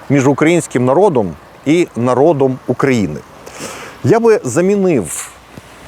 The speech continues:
словосполучення «народ України» на «населення України». Так було б зрозуміло. Є український народ, а є населення України.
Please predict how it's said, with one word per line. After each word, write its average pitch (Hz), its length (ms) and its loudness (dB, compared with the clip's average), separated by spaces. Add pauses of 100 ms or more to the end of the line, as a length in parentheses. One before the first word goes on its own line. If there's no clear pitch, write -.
(420)
словосполучення 127 1000 2
«народ 131 400 2
України» 170 480 0
на 143 200 0 (120)
«населення 113 800 0
України». 80 520 -4 (920)
Так 233 140 0
було 190 220 4
б 165 40 -2
зрозуміло. 139 580 0
Є 175 160 2
український 156 720 0
народ, 110 360 2 (880)
а 113 100 0
є 226 160 2
населення 185 640 2
України. 101 460 -2